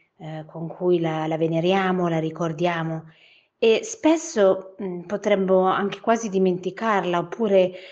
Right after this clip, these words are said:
mm, far sì che questi siano solo parte di una sorta di routine spirituale, eh, tanto che a volte ne perdiamo un po' sia il significato che il valore.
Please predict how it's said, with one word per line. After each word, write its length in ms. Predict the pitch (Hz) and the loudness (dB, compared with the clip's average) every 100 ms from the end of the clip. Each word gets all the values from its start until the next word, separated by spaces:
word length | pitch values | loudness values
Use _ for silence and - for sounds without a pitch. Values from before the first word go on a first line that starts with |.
| - _ - | -20 _ -8
mm, 300 | 185 175 165 - _ _ | -6 -6 -8 -12 _ _
far 220 | _ 226 214 | _ -6 -4
sì 180 | - | -4
che 140 | 220 196 | -2 0
questi 360 | 220 226 226 | 2 2 0
siano 280 | 170 185 175 | -4 -2 -2
solo 260 | 165 190 180 | -4 -2 -2
parte 400 | 185 190 190 175 | 0 0 -2 -6
di 100 | 160 | -4
una 140 | 165 | -4
sorta 540 | 160 - 175 165 - 160 | -4 -2 -2 -4 -6 -4
di 160 | 165 | -4
routine 580 | 165 165 190 180 170 165 | -4 -6 -2 -2 0 -2
spirituale, 880 | 165 - 170 165 180 202 175 165 170 - - - - _ | -6 -8 -6 -6 -4 -2 0 -2 -4 -10 -20 -20 -20 _
eh, 320 | - 175 170 170 | -10 -8 -6 -4
tanto 280 | 262 285 254 | -2 0 -2
che 420 | 208 190 190 - | 0 0 -2 -10
a 80 | - | -4
volte 320 | 202 233 226 | -2 -2 0
ne 140 | 185 170 | 0 0
perdiamo 460 | 180 170 180 180 | -4 0 0 2
un 160 | 175 165 | -2 -2
po' 540 | 180 170 165 160 165 | -2 0 0 -2 -4
sia 300 | 160 - 269 | -8 -4 -2
il 60 | 226 | 0
significato 760 | - 196 170 202 175 151 156 165 | -2 -6 -4 -6 -6 -8 -10 -10
che 120 | 170 | -6
il 160 | 170 | -6
valore. 640 | 160 165 165 160 156 156 | -4 -2 0 -2 -4 -8